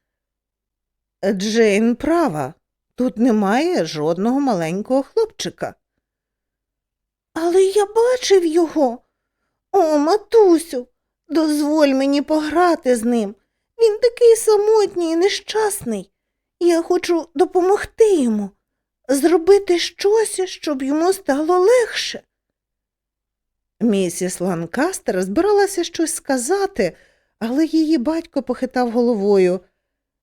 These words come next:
«Джеф», промовив він дуже м'яко, «цей бідний хлопчик справді самотній. І, можливо, ти зможеш йому чимось допомогти,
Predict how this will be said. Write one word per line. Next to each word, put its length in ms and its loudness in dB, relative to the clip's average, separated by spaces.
«Джеф», 680 -6
промовив 560 -2
він 280 -6
дуже 340 -6
м'яко, 580 -10
«цей 420 -2
бідний 560 -6
хлопчик 880 -8
справді 680 -6
самотній. 920 -10
І, 140 0
можливо, 680 0
ти 200 -6
зможеш 560 -4
йому 440 -2
чимось 480 -4
допомогти, 1040 -6